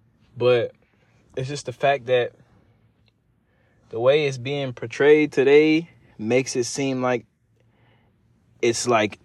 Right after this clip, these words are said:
dating, you know? Makes it seem like it's, oh, married, okay, couple months, uh,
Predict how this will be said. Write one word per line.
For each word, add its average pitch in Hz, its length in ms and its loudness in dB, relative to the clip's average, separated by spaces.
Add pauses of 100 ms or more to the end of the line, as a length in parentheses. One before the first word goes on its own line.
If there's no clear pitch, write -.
(100)
dating, 107 460 4
you 107 100 -4
know? 117 420 -4
Makes 120 260 -4
it 131 80 -6
seem 123 300 -4
like 110 260 -4
it's, 110 220 -10
oh, 110 300 -6 (640)
married, 113 640 0
okay, 113 540 -6 (180)
couple 147 220 -8
months, 147 240 -4
uh, 147 420 -6